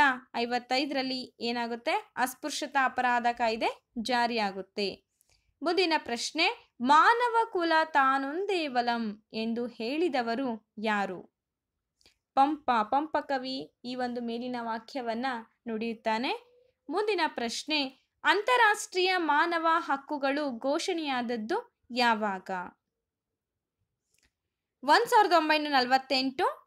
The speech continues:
ಡಿಸೆಂಬರ್ ಹತ್ತರಂದು ಏನಾಗುತ್ತೆ? ಅಂತಾರಾಷ್ಟ್ರೀಯ ಮಾನವ ಹಕ್ಕುಗಳನ್ನ ಘೋಷಣೆ ಮಾಡಲಾಗುತ್ತೆ. ನಂತರದಲ್ಲಿ ಬರ್ತಕ್ಕಂಥ ಪ್ರಶ್ನೆ, ಭಾರತದ ನೈಜ ಅಭಿವೃದ್ಧಿಯೇ ಗ್ರಾಮಗಳ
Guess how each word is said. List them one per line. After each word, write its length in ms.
ಡಿಸೆಂಬರ್ 600
ಹತ್ತರಂದು 640
ಏನಾಗುತ್ತೆ? 600
ಅಂತಾರಾಷ್ಟ್ರೀಯ 920
ಮಾನವ 460
ಹಕ್ಕುಗಳನ್ನ 680
ಘೋಷಣೆ 420
ಮಾಡಲಾಗುತ್ತೆ. 1080
ನಂತರದಲ್ಲಿ 680
ಬರ್ತಕ್ಕಂಥ 680
ಪ್ರಶ್ನೆ, 680
ಭಾರತದ 720
ನೈಜ 440
ಅಭಿವೃದ್ಧಿಯೇ 1000
ಗ್ರಾಮಗಳ 640